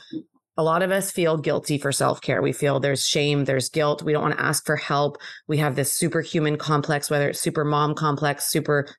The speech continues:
dad, superhuman. Um, we don't wanna tell people because we feel embarrassed or our ego gets in the way of like, "I need help, I need support," or whatever it is. "I'm having a crappy day.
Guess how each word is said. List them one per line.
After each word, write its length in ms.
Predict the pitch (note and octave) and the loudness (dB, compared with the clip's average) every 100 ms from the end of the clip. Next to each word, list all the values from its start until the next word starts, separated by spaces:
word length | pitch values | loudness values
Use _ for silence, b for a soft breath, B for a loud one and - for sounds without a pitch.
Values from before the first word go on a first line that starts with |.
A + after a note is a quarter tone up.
| - | -2
dad, 320 | D#3+ D3+ D3+ | 2 2 0
superhuman. 720 | E3 D#3 D3 E3 D3 C#3+ C#3+ B B - | -2 -2 -2 0 2 2 -2 B B -6
Um, 420 | C#3 C#3+ C#3 C#3 C3 B _ | 0 2 2 0 -2 B _
we 100 | - | -2
don't 160 | D#3 E3+ | 0 2
wanna 200 | D#3+ D3 | 2 0
tell 280 | - D#3 D3 | 0 0 2
people 300 | D#3 D3 D3+ | 0 2 2
because 260 | D3 D3+ | 2 0
we 80 | C#3 | 0
feel 220 | C#3 D3 | 2 2
embarrassed 500 | C#3 C3+ D3+ D#3 D3 | 2 2 2 2 0
or 100 | C#3 | 0
our 160 | C3 C3+ | 0 0
ego 260 | - D#3+ E3 | 0 0 2
gets 220 | D3+ D3+ | 2 0
in 80 | D#3 | 0
the 80 | C#3+ | 2
way 220 | D3 D3 | 2 2
of 100 | C#3+ | 0
like, 260 | C#3 C3 - _ | 0 -2 -6 _
"I 100 | B2 | 0
need 200 | C#3 D#3 | 2 2
help, 260 | E3 F3+ D3 | 2 2 2
I 60 | |
need 180 | C#3 C#3 | 2 0
support," 380 | - - G#3+ F3 | -2 0 0 2
or 100 | D3 | 2
whatever 380 | C#3+ D#3 G3 F#3 | 2 2 2 2
it 80 | C#3 | 2
is. 160 | - | 0
"I'm 80 | A#2+ | 0
having 240 | C3+ C#3 D3+ | 2 2 2
a 60 | |
crappy 340 | D3+ E3 F3+ F3 | 0 0 0 2
day. 320 | G#3 D3+ | 4 2